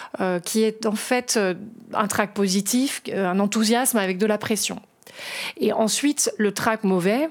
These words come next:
celui qui coupe les ailes, quoi, arrive plus tard. Mais eux, ils, donc, ils ont le temps de jouer du grand répertoire sans avoir ce trac qui fait qu'on va avoir les doigts qui glissent ou qu'on va oublier. Donc, déjà, il y a ça.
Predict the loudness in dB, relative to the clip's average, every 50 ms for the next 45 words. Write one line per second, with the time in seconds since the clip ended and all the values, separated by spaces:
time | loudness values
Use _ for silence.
0 | -6 _ _ -8 -6 -4 -4 -4 -4 -4 -2 -2 -2 -2 -2 -2 -4 -2 0 0
1 | 0 2 0 0 0 0 0 0 0 2 0 0 2 0 0 -2 -2 -6 -8 -6
2 | -2 -2 -2 -2 -2 -4 -8 -12 -14 -14 -12 -10 -6 0 0 0 0 0 0 0
3 | 2 2 2 2 2 0 0 0 0 0 2 2 2 2 2 2 2 2 0 0
4 | 0 -2 -2 0 0 2 2 4 4 2 2 2 0 -2 -2 -2 0 0 2 2
5 | 2 0 -2 -6 -14 -16 -16 -16 -10 -2 -2 0 2 2 2 4 4 2 2 2
6 | 2 2 4 4 2 0 0 -2 -2 -2 -2 0 0 0 0 -2 -4 -6 -4 -2
7 | -2 -2 0 0 0 0 2 0 0 0 0 -2 0 0 -2 0 2 2 2 2
8 | 0 -2 -6 -6 -4 -2 -2 0 0 0 -2 -4 -4 -6 -6 -8 -10 -10 -10 -10
9 | -10 -12 _ _ _ _ -10 -10 -10 -10 -12 -10 -6 -4 0 0 0 2 2 0
10 | 0 0 0 0 0 0 0 -2